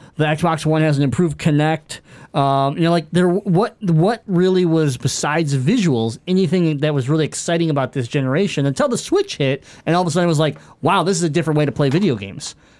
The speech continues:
which is what <laughs> Nintendo does. But this time around, we're kinda looking at this like,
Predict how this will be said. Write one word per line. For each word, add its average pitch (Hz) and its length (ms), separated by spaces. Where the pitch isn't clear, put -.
which 131 160
is 127 80
what 151 140
<laughs> - 0
Nintendo 147 480
does. 113 440
But 175 400
this 202 220
time 226 320
around, 190 300
we're 156 120
kinda 185 320
looking 170 300
at 139 120
this 127 180
like, 131 280